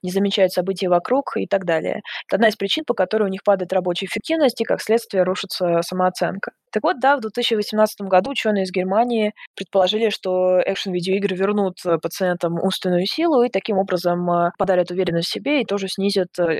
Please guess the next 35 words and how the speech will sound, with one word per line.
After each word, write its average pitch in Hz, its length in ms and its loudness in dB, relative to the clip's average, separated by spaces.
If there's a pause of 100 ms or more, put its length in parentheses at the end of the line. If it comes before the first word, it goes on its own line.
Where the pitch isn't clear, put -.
этим 180 300 2
способом, 175 680 0
э, 170 180 0
депрессию. - 480 4 (260)
Э, 185 260 4
вот, 190 220 0
они 277 240 2
провели 233 360 2
эксперимент 202 360 -2
с - 40 -6
участием 180 400 0
шестидесяти - 400 -4
восьми 175 340 4
пациентов. 277 720 -2
Э, 196 200 0
половина 202 300 2
участников 190 480 0
в - 40 -4
течение 185 360 0
шести 202 300 -2
недель 175 340 0
играла 175 460 2 (280)
Boson 185 400 2
X. - 440 -4 (240)
Это 202 180 2
такая 196 400 2
экшен-игра, 196 520 0
да, 190 240 2
не 175 120 -6
очень 170 340 -4 (180)
известная. 208 580 0
Г-, 180 100 -8 (260)
там 180 200 4
в 180 40 -8
ней 196 320 0